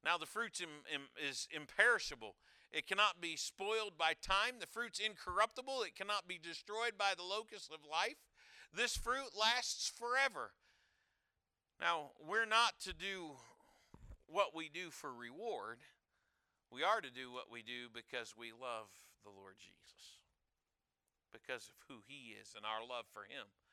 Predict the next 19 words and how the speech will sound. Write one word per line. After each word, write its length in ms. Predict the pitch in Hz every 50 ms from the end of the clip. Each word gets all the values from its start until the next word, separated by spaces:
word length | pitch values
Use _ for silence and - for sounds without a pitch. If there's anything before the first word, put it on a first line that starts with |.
| _ _ _ _ _ _ _ _
But 140 | 143 147 151
when 140 | 165 175 165 160
we 140 | 214 247 240
do 240 | 233 233 220 208
what 240 | 190 170 175 - -
we 140 | 135 135 123
do 260 | 120 117 127 113 107
out 160 | 110 117 120
of 100 | 110 110
love 240 | 113 123 135 135 135
for 200 | - - 110 107
Jesus, 580 | - - 131 127 107 - - 95 92 - - - _ _ - - _ _ _
he 200 | - 214 220 185
rewards, 680 | 143 123 117 113 135 170 170 143 110 107 101 - - -
and 160 | - 113 110 98
God 360 | 143 156 170 165 147 127 107 - - _ - - _ _ _ _ _ _ _ _ _ -
pays 580 | - 170 143 117 107 98 98 101 - - - - - - - -
top 220 | - 147 113 - - -
wages. 540 | - 131 127 110 92 - - - - - -